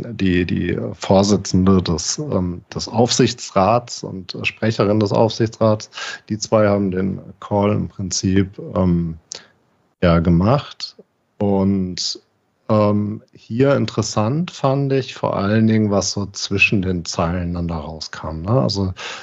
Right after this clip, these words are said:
ähm, diesmal wirklich grundsolide, alles, ähm, gut verargumentiert. Letzten Endes wurde halt gesagt, ähm, es hat sich gezeigt, dass diese Strategie,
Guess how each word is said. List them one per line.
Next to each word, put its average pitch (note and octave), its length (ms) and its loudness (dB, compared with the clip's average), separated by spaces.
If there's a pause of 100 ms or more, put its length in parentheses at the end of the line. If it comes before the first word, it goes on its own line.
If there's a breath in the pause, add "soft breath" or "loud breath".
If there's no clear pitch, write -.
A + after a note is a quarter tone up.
(200 loud breath)
ähm, G#2+ 260 4
diesmal C3 640 4
wirklich A2+ 400 -2
grundsolide, B2 1120 2
alles, A2 560 0
ähm, G#2+ 480 0 (580 soft breath)
gut D#3+ 300 0
verargumentiert. B2+ 1300 0 (120)
Letzten B2 380 0
Endes B2+ 420 2
wurde B2+ 240 2
halt B2 240 0
gesagt, A2+ 680 -2
ähm, A2 440 4 (680)
es - 220 -4
hat B2 160 0
sich A2 180 0
gezeigt, A2+ 760 -2
dass A2 180 2
diese A2 280 0
Strategie, G#2+ 1080 2